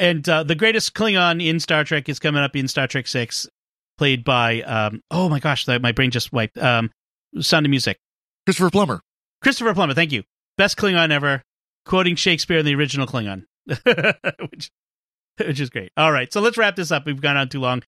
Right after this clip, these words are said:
Speaker 1: talking about this movie. We do want to, before we finish, though, it's very important that we take a moment to thank our patrons who make it possible for us to create The Secrets of Star Trek, including Daniel M, Ann M,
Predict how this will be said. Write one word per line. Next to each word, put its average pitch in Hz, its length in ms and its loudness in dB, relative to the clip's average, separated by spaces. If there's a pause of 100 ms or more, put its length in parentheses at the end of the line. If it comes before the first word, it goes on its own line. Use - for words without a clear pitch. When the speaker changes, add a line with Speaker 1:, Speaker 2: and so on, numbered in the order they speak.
(200)
Speaker 1:
talking 123 180 -2
about 120 200 -2
this 117 160 -4
movie. 117 280 -4 (640)
We 147 140 2
do 202 140 2
want 185 240 4
to, 143 60 -10 (180)
before 165 320 4
we 208 120 4
finish, 139 260 -6
though, 104 280 -6
it's 123 140 -12
very 143 160 0
important 131 260 -8
that 113 80 -8
we 117 120 -10 (240)
take 135 120 -8
a 139 60 -6
moment 127 240 -4
to 120 80 -10
thank 131 240 -4
our 113 80 -4
patrons 117 500 -8
who 123 80 -10
make 110 180 -10
it 107 120 -14
possible 117 400 -8
for 117 160 -16
us 107 180 -12 (440)
to 185 100 -4
create 202 340 0
The 190 100 -2
Secrets 190 300 -2
of 190 100 -2
Star 180 220 0
Trek, 196 320 -4
including 196 600 -2 (280)
Daniel 165 440 2
M, 226 440 0
Ann 208 320 0
M, 139 420 -2